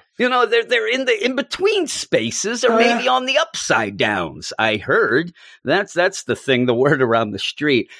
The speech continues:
Speaker 1: But we're gonna get right into this, Eric. <laughs> None of this nonsense.
Speaker 2: You
Speaker 1: I,
Speaker 2: hired
Speaker 1: no
Speaker 2: something? What is
Speaker 1: nonsense
Speaker 2: happening right
Speaker 1: tonight.
Speaker 2: now?
Speaker 1: No, I, I don't have any medicine. I mentioned on the Patreon news show,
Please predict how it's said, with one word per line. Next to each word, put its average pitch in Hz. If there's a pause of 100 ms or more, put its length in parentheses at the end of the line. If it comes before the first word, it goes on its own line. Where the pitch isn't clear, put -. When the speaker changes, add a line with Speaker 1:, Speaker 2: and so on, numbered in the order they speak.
(220)
Speaker 1:
But 160
we're 151
gonna 143
get 123
right 107
into 123
this, 90
Eric. 92
<laughs> -
None 143
of 135
this 113
nonsense. 123
Speaker 2:
You 117
Speaker 1:
I, 110
Speaker 2:
hired 135
Speaker 1:
no 156
Speaker 2:
something? 214 (100)
What 220
is -
Speaker 1:
nonsense 160
Speaker 2:
happening 113
right 90
Speaker 1:
tonight. 101
Speaker 2:
now? 98 (420)
Speaker 1:
No, 117
I, 92
I 104
don't 117
have 117
any 98
medicine. 92 (160)
I 110
mentioned 123
on 113
the 95
Patreon 110
news 127
show, 78